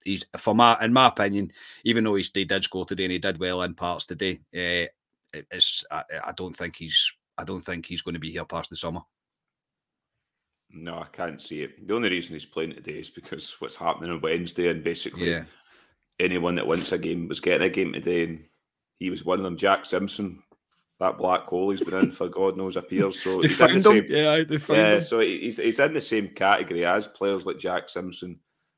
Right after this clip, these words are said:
Speaker 2: I, I thought, like yourself, I thought the first, before he scored, I, he was a bit anonymous. Didn't help him,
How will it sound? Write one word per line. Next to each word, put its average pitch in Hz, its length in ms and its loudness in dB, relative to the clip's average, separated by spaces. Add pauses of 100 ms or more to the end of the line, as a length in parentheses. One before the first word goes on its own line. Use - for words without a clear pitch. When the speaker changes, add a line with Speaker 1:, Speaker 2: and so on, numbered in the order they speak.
(280)
Speaker 2:
I, 120 200 -4 (120)
I - 120 2
thought, 110 400 2
like 101 140 -2
yourself, 98 440 -2
I 98 80 0
thought - 240 -2
the - 80 -12
first, - 300 -8
before 113 260 0
he 92 60 0
scored, 98 440 0
I, 69 200 -4 (1080)
he - 80 -20
was 87 120 -10
a 92 40 -4
bit - 180 0
anonymous. 87 800 -2 (640)
Didn't 123 260 2
help 104 340 2
him, 95 280 -4